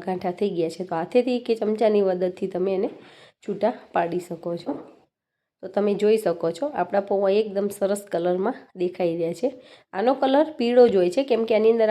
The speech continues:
આપણે લાલ મરચું નથી એડ કરતા એટલા માટે. હવે એની અંદર ટેસ્ટ પ્રમાણે મીઠું એડ કરી લેવાનું છે.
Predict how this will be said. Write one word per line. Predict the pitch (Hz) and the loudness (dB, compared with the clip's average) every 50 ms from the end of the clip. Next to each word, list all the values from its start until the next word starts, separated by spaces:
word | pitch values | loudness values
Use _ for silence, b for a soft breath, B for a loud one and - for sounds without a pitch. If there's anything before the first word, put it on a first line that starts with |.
| 202 | 2
આપણે | 202 - 208 254 - - - 190 190 | 0 0 -2 -2 -2 -2 0 0 2
લાલ | 190 196 208 220 214 | 2 2 2 2 2
મરચું | 196 196 190 - 214 196 185 180 | 0 0 0 -2 -2 -2 -2 -2
નથી | 180 - 214 190 175 | -2 0 2 2 2
એડ | 170 175 175 - | 2 0 -4 -4
કરતા | 160 156 156 - 240 269 - 180 | -4 -6 -4 -6 -6 -6 -4 -6
એટલા | 175 - - 165 160 160 | -6 -4 -6 -4 -4 -4
માટે. | 151 156 180 208 285 - - - _ _ _ _ _ _ _ _ _ _ _ _ _ _ _ _ _ _ - _ - _ _ _ _ _ _ _ _ _ _ _ _ b b b b b _ - | -6 -6 -4 -6 -6 -6 -8 -20 _ _ _ _ _ _ _ _ _ _ _ _ _ _ _ _ _ _ -20 _ -20 _ _ _ _ _ _ _ _ _ _ _ _ b b b b b _ -8
હવે | 190 185 226 254 269 | 0 4 4 4 4
એની | 269 277 277 262 | 2 0 -2 0
અંદર | 254 262 254 262 | -2 -2 -2 -2
ટેસ્ટ | - 247 262 262 262 247 214 - | 2 2 2 2 0 -4 -4 0
પ્રમાણે | 214 208 208 208 202 202 226 285 B B B 214 202 | 0 2 2 2 0 0 0 -2 B B B -2 0
મીઠું | 208 208 214 - 220 202 180 170 | 0 -2 -2 0 2 2 4 2
એડ | 160 - - - | 2 -2 -4 -4
કરી | 165 165 165 165 160 160 | -4 -2 -2 -2 -2 -2
લેવાનું | 160 160 160 160 170 170 170 - | -2 -2 -2 -4 -6 -6 -4 -2
છે. | 254 | -4